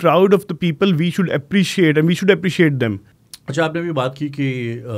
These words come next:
Speaker 2: कराची वर्टिकल सिटी है और लाहौर, इस्लामाबाद बिल्कुल यूं करके फैल रहा है, it's eating up all the land। तो, अ, हमारे यहाँ सिटी प्लानिंग में इतनी लैकिंग क्यों होती है? Why can't they see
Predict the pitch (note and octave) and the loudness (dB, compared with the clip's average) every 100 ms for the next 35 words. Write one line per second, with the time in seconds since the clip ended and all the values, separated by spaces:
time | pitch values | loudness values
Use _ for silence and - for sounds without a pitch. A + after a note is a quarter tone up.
0 | G2+ G2 G#2 _ B2+ A2 G#2+ A#2 G#2+ G2+ | -8 -8 -14 _ -6 -6 -8 -10 -8 -10
1 | - A#2 A2+ A2 A2+ G#2+ G#2 G#2 G#2+ G#2+ | -10 -10 -10 -10 -10 -8 -8 -8 -10 -10
2 | G#2+ G#2+ G#2 G#2 G#2 G2+ G2+ G2+ G#2+ G#2 | -10 -10 -10 -10 -12 -12 -10 -12 -12 -16
3 | A#2 A2 G#2+ A2 G#2 G#2+ G#2 A2 G#2+ G#2+ | -14 -14 -14 -16 -16 -16 -14 -12 -10 -8
4 | G2+ G2+ - - C#3 D3+ E3+ E3 D3 B2+ | -10 -12 -16 -14 -6 -4 -4 -8 -6 -6
5 | A#2 G2+ G2+ G#2 _ _ _ - F3+ F3+ | -6 -10 -14 -20 _ _ _ -10 -6 -6
6 | - - C#3+ C#3+ C#3+ - _ _ _ _ | -8 -6 -4 -4 -4 -14 _ _ _ _
7 | _ _ _ - C#3+ D#3+ F#3+ A#3 A3+ - | _ _ _ -16 -10 -8 -6 -6 -8 -6
8 | D#3 G3 F#3 D#3 D3+ E3+ E3+ E3+ F3 E3+ | -6 -6 -8 -8 -8 -10 -14 -14 -12 -10
9 | C#3 D#3+ E3 B2+ A#2+ D#3+ D#3+ C#3+ E3 C#3+ | -12 -10 -6 -6 -8 -10 -12 -12 -10 -10
10 | C#3 C3 C#3 C3+ A2+ A#2+ C#3 D3 C#3+ C#3 | -10 -8 -6 -6 -6 -8 -10 -14 -10 -6
11 | C#3 C#3+ - - C#3 C#3 | -6 -8 -14 -16 -10 -10